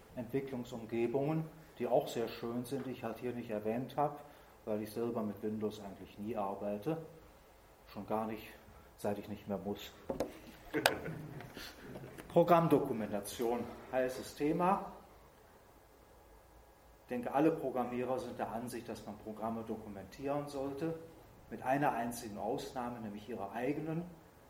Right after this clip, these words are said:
die jeder sofort lesen kann. Und wer halt viel mit fremden Programmen zu tun hat, weiß, was einem da so alles passieren kann.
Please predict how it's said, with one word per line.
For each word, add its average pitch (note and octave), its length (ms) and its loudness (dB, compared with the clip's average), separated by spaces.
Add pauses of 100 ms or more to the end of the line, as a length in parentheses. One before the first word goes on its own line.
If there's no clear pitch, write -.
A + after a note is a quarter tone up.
(120)
die A2 100 -6
jeder A#2+ 280 4
sofort A2+ 500 -2
lesen G2 420 -6
kann. F2+ 220 -6 (1600)
Und G2+ 260 -6 (1040)
wer A#2+ 140 4
halt B2+ 160 8
viel D#3+ 340 8
mit D3+ 140 6
fremden D3 480 4
Programmen A#2 400 4
zu A#2 140 -8
tun B2+ 400 -4
hat, C3+ 200 4
weiß, A#2 460 4 (960)
was A#2+ 160 2
einem A#2+ 160 0
da A#2 100 4
so A#2 140 0
alles A#2 300 2
passieren E3+ 600 2
kann. G#3 280 8